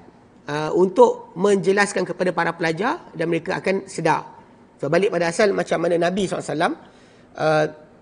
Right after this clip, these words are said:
ajarkan ataupun Jibril alaihissalam ketika nak ajarkan Islam, iman dan ihsan, kan dia buat soal jawab dengan Nabi sallallahu alaihi wasallam. Ni memang kalau kita belajar apa, uh, pedagogi ataupun apa, ilmu belajar untuk mengajar, uh,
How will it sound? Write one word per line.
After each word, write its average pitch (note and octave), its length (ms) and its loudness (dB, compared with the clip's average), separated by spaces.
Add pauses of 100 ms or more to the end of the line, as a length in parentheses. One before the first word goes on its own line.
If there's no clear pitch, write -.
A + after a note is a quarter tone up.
(460)
ajarkan F3 540 4 (360)
ataupun F3 320 -2
Jibril E3 320 4
alaihissalam F3 480 2
ketika E3+ 240 -2
nak - 120 0 (100)
ajarkan F3+ 580 2
Islam, F3 400 -2
iman E3+ 300 -2
dan E3 100 -6
ihsan, F#3+ 300 -4 (580)
kan F#3+ 220 4
dia F#3+ 100 8
buat F#3 240 2
soal - 240 0
jawab F3+ 280 4
dengan D#3+ 260 2
Nabi A#3 180 -4 (300)
sallallahu D#3+ 580 0
alaihi D3+ 220 -4
wasallam. D3 280 -4 (460)
Ni D#3+ 80 -2
memang F3 160 2
kalau E3+ 120 0
kita E3 200 -4
belajar D#3+ 400 0
apa, F3+ 160 0
uh, D3 400 -8
pedagogi D3+ 640 -2
ataupun D3+ 300 -4 (100)
apa, D3+ 160 -4 (640)
ilmu D#3 320 -2
belajar D#3 400 0
untuk D3 280 -4
mengajar, D#3 360 2 (760)
uh, C3 120 -10